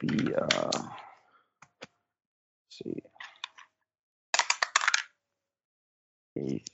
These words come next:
three plus on you.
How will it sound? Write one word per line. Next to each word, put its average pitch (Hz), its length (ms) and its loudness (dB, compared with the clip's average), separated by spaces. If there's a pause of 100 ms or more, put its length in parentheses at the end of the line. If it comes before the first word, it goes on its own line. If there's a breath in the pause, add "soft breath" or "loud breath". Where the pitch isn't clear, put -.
three 123 680 6 (1500 soft breath)
plus - 1040 -4 (1120)
on 110 220 -10
you. - 300 -4